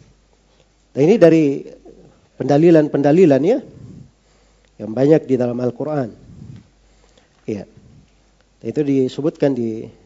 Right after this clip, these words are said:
apa namanya, di dua tempat, di surah Al-Ma'arij dan juga di surah As-Sajdah. Iya. Kemudian di antara dalil juga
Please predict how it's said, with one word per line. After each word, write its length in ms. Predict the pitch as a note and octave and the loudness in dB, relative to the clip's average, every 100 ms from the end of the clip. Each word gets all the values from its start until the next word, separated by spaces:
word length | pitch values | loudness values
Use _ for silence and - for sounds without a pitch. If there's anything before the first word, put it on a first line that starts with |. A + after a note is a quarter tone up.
| _ _ _ _ _ _ _ _ _ - | _ _ _ _ _ _ _ _ _ -18
apa 160 | A#2+ C3+ | -14 -8
namanya, 480 | A#2+ A#2 A#2+ F3+ G3+ - | -8 -6 -4 -4 -6 -14
di 240 | - A2 A2 | -14 -12 -8
dua 160 | B2 | -8
tempat, 360 | C#3+ D#3 A2+ A2 _ _ _ - | -6 -6 -6 -12 _ _ _ -20
di 40 | |
surah 200 | - C3 | -10 -6
Al-Ma'arij 760 | B2+ B2 C3 D3 G3 - - _ | -6 -4 -4 -2 -4 -8 -20 _
dan 160 | A#2+ A#2 | -10 -8
juga 200 | C3 B2+ | -6 -8
di 80 | |
surah 280 | - A#2+ F3+ - _ _ _ _ _ _ - | -8 -8 -10 -10 _ _ _ _ _ _ -12
As-Sajdah. 560 | B2+ C3+ A2 G#2+ - _ _ - - - _ _ _ _ _ _ _ _ _ _ _ _ _ | -6 -4 -4 -6 -12 _ _ -20 -20 -20 _ _ _ _ _ _ _ _ _ _ _ _ _
Iya. 200 | C3+ A2 - - - _ _ _ _ _ _ _ _ _ _ _ _ _ _ _ _ _ _ | -6 -6 -8 -20 -20 _ _ _ _ _ _ _ _ _ _ _ _ _ _ _ _ _ _
Kemudian 320 | D3+ F#3 A3+ | -2 4 6
di 80 | G#3+ | 6
antara 480 | F3 E3+ C#3+ C3+ B2+ A2+ - - - _ - | 4 6 2 2 -4 -14 -20 -20 -20 _ -4
dalil 400 | D3 D3+ D3 B2+ | 2 4 4 2
juga 400 | B2 D#3+ C4+ | 0 0 -2